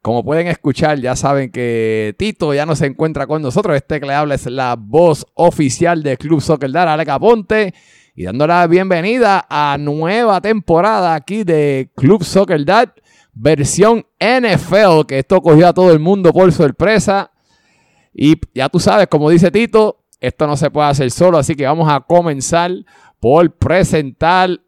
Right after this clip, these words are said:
al gran panel, que es el, es el primer, la primera versión de, de primer podcast que tenemos de este año, año nuevo, vida nueva. Esto del covid los tiene medio locos, pero pa'lante, vamos por encima con la liga.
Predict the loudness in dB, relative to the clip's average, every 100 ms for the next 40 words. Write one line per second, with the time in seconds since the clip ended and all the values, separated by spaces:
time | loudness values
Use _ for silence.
0 | -8 -4 -4 -4 -2 -2 -2 -4 -2 0
1 | 0 -2 -4 -6 -4 0 0 -2 -2 0
2 | 0 -2 -4 -4 -4 -4 -4 -4 0 0
3 | -2 0 0 2 0 -2 -2 -4 -6 -6
4 | -6 -6 -6 -2 0 0 -4 -4 -6 -6
5 | -4 -4 -4 -4 -2 -4 -4 -4 -4 -4
6 | -2 -2 0 2 2 2 0 -2 -4 -2
7 | 2 2 0 -2 -8 _ _ _ _ -8
8 | -4 4 4 6 4 4 2 0 -2 2
9 | 4 6 6 6 2 2 0 0 0 0
10 | 0 0 -2 0 2 2 2 2 0 -2
11 | -2 0 0 0 -2